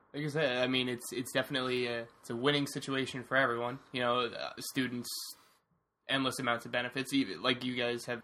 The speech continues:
you know, discussing for teachers, just the, the revitalization,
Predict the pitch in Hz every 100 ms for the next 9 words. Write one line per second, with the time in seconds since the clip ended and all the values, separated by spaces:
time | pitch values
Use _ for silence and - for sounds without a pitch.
0 | - 127 117 110 139 - 113 - 117 -
1 | 156 - 110 110 - 127 - 123 117 113
2 | 131 123 123 123 127 127 127 120 120 123
3 | 131 131